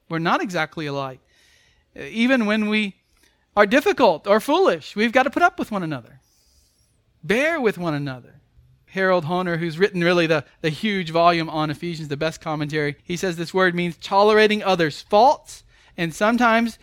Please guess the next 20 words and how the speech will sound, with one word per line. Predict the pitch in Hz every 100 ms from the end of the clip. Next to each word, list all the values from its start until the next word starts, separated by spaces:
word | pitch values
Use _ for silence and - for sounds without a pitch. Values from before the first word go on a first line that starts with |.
| _
their | 180 175
grating | 151 165 190 220 240
personality | 226 214 196 160 151 190 269 185 151 156 _ _ _ _ _ _
and | 156
their | 151 139
quirks. | - 214 170 _ - - - _ _ _ -
You |
gotta | 233 226
overlook | 233 254 262
their | 247
faults. | 254 294 - _ - _ _ _ _ -
You | 226
don't | 254
make | 277
a |
big | 302
deal | 262 320
out | 226
of | 170
it. | 151